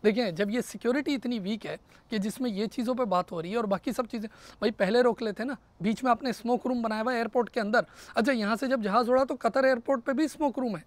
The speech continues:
इसका मतलब लाइटर नॉर्मल है, सब लाइटर लेके घूमते हैं। लेकिन हमारे यहाँ लाइटर निकाला जा सकता है क्योंकि आप पे-,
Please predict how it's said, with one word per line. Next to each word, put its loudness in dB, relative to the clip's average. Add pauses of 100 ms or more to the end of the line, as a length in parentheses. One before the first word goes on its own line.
इसका -2
मतलब -2
लाइटर -2
नॉर्मल -2
है, -10 (180)
सब 2
लाइटर 0
लेके -4
घूमते -6
हैं। -14 (340)
लेकिन 0
हमारे 0
यहाँ -2
लाइटर -4
निकाला -4
जा -6
सकता -12
है -10
क्योंकि -2
आप -2 (120)
पे-, 0